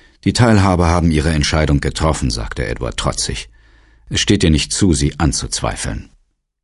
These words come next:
Yu gab auf. "Du hast recht, ich bin kein Teilhaber und in Kürze auch kein Angestellter des Hauses mehr. Ich kündige. Ich werde für die Greenborns arbeiten." Joseph starrte ihn entgeistert an.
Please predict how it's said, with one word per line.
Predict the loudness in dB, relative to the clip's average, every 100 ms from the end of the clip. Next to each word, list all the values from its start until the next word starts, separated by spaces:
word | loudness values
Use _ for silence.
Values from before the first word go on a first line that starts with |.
| _ _ -6
Yu | 0 0
gab | 0 -2 -2
auf. | -4 -4 -8 -16 _ _ _ _ _ _ _
"Du | 2
hast | 2 2 2
recht, | 0 0 -8 -10 -8
ich | -8
bin | -2 0
kein | 0 0
Teilhaber | 0 0 2 2 2 2 0 -4 -14 -18 -12
und | -6
in | -4
Kürze | 0 -2 -2 -4
auch | -4 -2
kein | -2 0
Angestellter | 0 0 -2 -2 -2 -2
des | -2 0
Hauses | 0 0 -4 -4
mehr. | -4 -6 -8 -12 -12 -12 -14 -12
Ich | -6 -4 2
kündige. | 2 2 -2 -6 -8 -18 -10 -2
Ich | 0 2
werde | 2 2
für | 0
die | 0 2
Greenborns | 2 2 0 -6 -8
arbeiten." | -6 -6 -4 -6 -8 -14 -16 _ _ _ _ _ _ _ _ _ _
Joseph | -2 0 2 0
starrte | 0 0 0 2
ihn | 2 2
entgeistert | 2 0 0 0 -2 -2
an. | -4 -6